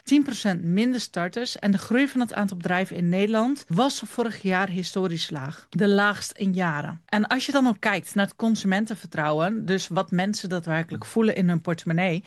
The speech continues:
het C B S zegt dat het in maart tweeduizend zesentwintig al tachtig maanden op een rij negatief was. Tachtig maanden.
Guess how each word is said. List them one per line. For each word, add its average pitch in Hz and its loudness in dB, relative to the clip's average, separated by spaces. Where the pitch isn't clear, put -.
het 196 -6
C 247 4
B 226 2
S - -6
zegt 226 0
dat 226 -2
het 220 -10
in 190 0
maart 175 0
tweeduizend 208 0
zesentwintig 180 -4
al 190 -2
tachtig - -2
maanden 202 4
op 202 -2
een 208 -2
rij 185 0
negatief 175 -2
was. - -8
Tachtig - -4
maanden. 208 4